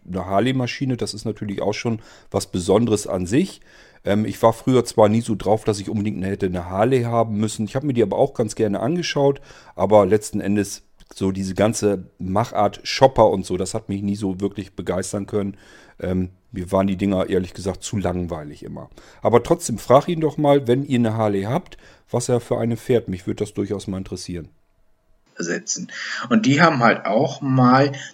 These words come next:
Speaker 2: Osterfeuer organisiert und da war ich jetzt zum Beispiel zweimal mit dabei. Ist auch ganz schön. Die haben so einen Pferdestall umgebaut, so einen alten, äh, und haben dann da einen Ofen drinnen noch und so und boten da dann Essen an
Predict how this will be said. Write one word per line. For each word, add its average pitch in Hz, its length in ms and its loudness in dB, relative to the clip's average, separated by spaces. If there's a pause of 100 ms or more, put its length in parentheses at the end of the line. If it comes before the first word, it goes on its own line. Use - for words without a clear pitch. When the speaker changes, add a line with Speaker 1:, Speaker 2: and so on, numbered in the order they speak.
(120)
Speaker 2:
Osterfeuer 147 720 6
organisiert 110 840 4 (300)
und 113 140 2
da 104 140 6
war 110 240 6
ich 113 180 -4
jetzt - 320 0
zum 107 220 0
Beispiel 101 680 4
zweimal 101 840 2
mit 127 220 2
dabei. 120 600 4 (500)
Ist 170 160 4
auch 240 240 6
ganz 196 240 6
schön. 135 320 6
Die 101 160 0
haben 160 340 2 (260)
so - 140 -2
einen 107 120 4
Pferdestall 185 580 4
umgebaut, 147 640 4
so 156 80 0
einen 147 80 2
alten, 147 720 0 (500)
äh, 123 300 6
und 135 280 0
haben 131 160 4
dann 127 200 8
da 117 140 10
einen 117 180 2
Ofen 170 380 4
drinnen 170 380 6
noch 156 260 2
und 143 200 4
so 160 260 8
und 131 160 4
boten 135 340 4
da 117 140 8
dann 113 200 4
Essen - 420 0
an 175 360 4